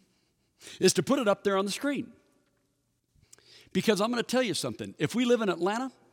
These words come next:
you know what that face right there represents to many people in Atlanta? There it is. That's the face of crime. Right there.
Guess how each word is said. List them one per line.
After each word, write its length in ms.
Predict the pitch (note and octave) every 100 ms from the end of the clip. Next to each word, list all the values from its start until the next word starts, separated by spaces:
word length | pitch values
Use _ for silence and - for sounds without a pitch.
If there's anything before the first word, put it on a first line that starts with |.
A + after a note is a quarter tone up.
| _ _ _ _ _ _ _ _ _ - -
you 120 | F#3
know 80 | A3+
what 180 | E3+ -
that 220 | G#3+ -
face 280 | A3 G#3 G#3
right 200 | G3+ -
there 180 | G#3
represents 580 | G3+ G3 G3 E3+ G3+ -
to 100 | F#3
many 200 | F#3 G3
people 360 | F3+ G3+ F#3+ F#3+
in 80 | F3+
Atlanta? 420 | E3 G3 A#3+ B3+ _ _ _ _ _ _ _ _ _
There 240 | C3+ G#3
it 80 | B3+
is. 220 | D#4 B3+
That's 220 | D3 F3+ -
the 60 |
face 280 | - A#3 A#3
of 60 | B3
crime. 420 | D#4 D4 C4+ - _ _ _ _ _ _
Right 420 | - G2+ C#3 A3+ - -
there. 280 | C3+ F#2+